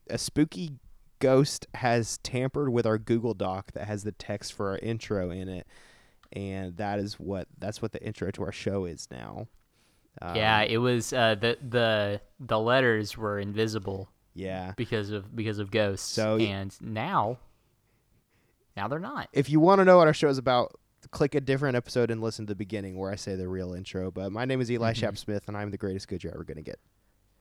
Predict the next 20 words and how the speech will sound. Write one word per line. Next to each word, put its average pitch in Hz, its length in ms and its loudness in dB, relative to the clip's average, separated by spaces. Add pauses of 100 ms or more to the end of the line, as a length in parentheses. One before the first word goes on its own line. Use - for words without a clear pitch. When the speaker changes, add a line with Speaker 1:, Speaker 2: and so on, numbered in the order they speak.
(100)
Speaker 2:
And - 80 -4
my 180 140 6
name 180 180 2
is 156 140 0
Clint 143 340 2
Jazz 131 300 4
Hands 131 240 -2
Page, 135 340 2
and 127 100 -2
I 135 140 4
am 127 80 0
what 123 160 0
the - 80 -4
French 139 400 0
call 123 840 8 (200)
spooky. 165 880 2 (1200)
Speaker 1:
Do 139 140 4
they? 147 180 2
Speaker 2:
Spooky, 135 160 -2
scary. 143 560 0